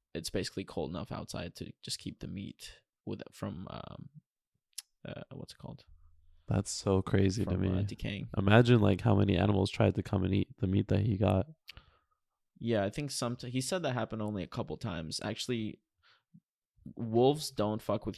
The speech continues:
Speaker 1: humans. They stay away from humans. So he only f-, had a confrontation with wolves once.
Speaker 2: Oh my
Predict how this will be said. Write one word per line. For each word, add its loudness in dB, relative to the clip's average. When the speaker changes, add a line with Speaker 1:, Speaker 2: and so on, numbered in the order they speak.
Speaker 1:
humans. -6
They -2
stay -4
away 0
from -8
humans. -8
So -4
he -6
only -2
f-, -12
had -4
a -6
confrontation -4
with -6
wolves -2
once. -8
Speaker 2:
Oh -6
my 0